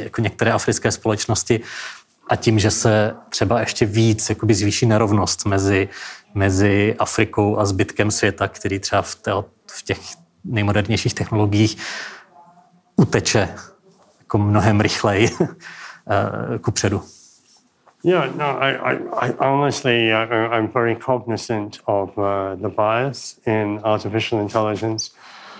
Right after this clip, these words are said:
Speaker 2: Obviously, when we talk about artificial intelligence, we're, it's almost a meaningless word. We're, we're, we're talking about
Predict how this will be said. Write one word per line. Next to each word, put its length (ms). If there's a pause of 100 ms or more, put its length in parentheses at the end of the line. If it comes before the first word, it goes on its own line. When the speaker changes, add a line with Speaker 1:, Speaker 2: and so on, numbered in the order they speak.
(180)
Speaker 2:
Obviously, 440
when 180
we 80
talk 280
about 300
artificial 560
intelligence, 680 (960)
we're, 260
it's 180
almost 560
a 60
meaningless 680
word. 480
We're, 260
we're, 240 (760)
we're 160
talking 280
about 420